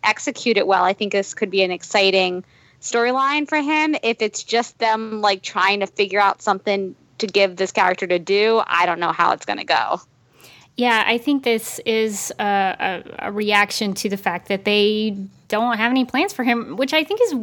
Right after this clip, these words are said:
Speaker 2: really strange because Jimmy Olsen has been around <laughs> since nineteen thirty-eight. There are stories that they can pull from. There are <laughs> things, and Jimmy Olsen has a vast history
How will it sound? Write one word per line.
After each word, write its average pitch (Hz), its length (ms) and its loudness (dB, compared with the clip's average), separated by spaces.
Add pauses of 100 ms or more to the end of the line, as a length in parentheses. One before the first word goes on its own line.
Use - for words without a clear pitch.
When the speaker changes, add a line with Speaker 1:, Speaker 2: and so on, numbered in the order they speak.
(140)
Speaker 2:
really 392 360 0
strange 320 600 0
because 247 240 0
Jimmy 359 260 0
Olsen 403 280 2
has 269 100 0
been 277 140 2
around 285 260 2
<laughs> - 40 -6
since 320 260 0
nineteen 311 340 2
thirty-eight. 277 560 2 (260)
There 339 220 0
are 311 60 0
stories 233 760 0 (200)
that 220 160 -2
they 269 100 4
can 254 160 2
pull 233 200 2
from. 190 340 -4
There 285 180 4
are 262 80 4
<laughs> - 0 -
things, 277 540 0
and 269 180 2 (220)
Jimmy 359 260 2
Olsen 349 280 2
has 269 200 0
a 240 60 2
vast 247 540 0
history 208 540 0